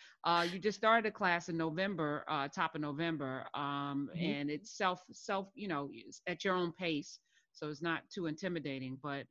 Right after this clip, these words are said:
Speaker 1: um,
Speaker 2: Yeah.
Speaker 1: yeah, if you wanna learn more about these candlesticks, you gotta take Terry's class. All right, go ahead.
Speaker 2: For sure, for sure. Yeah, and I think a lot of people get confused. They're like, "Wait, do I have to wait to start?" No, the curriculum is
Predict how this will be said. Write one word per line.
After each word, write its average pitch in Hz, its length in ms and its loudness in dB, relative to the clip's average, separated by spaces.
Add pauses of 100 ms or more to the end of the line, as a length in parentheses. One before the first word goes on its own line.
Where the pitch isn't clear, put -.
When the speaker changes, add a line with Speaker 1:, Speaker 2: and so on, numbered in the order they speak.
Speaker 1:
um, 139 320 -4
Speaker 2:
Yeah. - 140 -2 (460)
Speaker 1:
yeah, 156 140 -2
if 139 80 -6
you 156 100 -2
wanna 160 200 0
learn 156 240 0
more 156 180 0
about 147 220 -6
these 147 160 -8
candlesticks, 143 640 -6
you 139 80 -8
gotta 127 100 -10
take - 180 -12
Terry's - 280 -14
class. - 420 -18
All 147 80 -6
right, - 80 -14 (180)
go 151 60 -6
ahead. 143 140 -10 (140)
Speaker 2:
For 226 120 8
sure, - 380 4 (100)
for 196 100 -2
sure. 208 460 4 (380)
Yeah, 247 280 6
and 240 80 6
I 330 80 8
think 453 200 6
a 269 40 8
lot 226 140 10
of 320 60 6
people 269 200 8
get 214 160 10
confused. 254 380 10
They're 214 160 6
like, 196 300 8
"Wait, 269 260 6
do 226 80 2
I 233 60 4
have 247 160 4
to 214 100 6
wait 247 300 8
to 214 80 2
start?" 247 460 8 (240)
No, 240 480 12
the 185 380 10
curriculum 277 460 8
is 247 80 6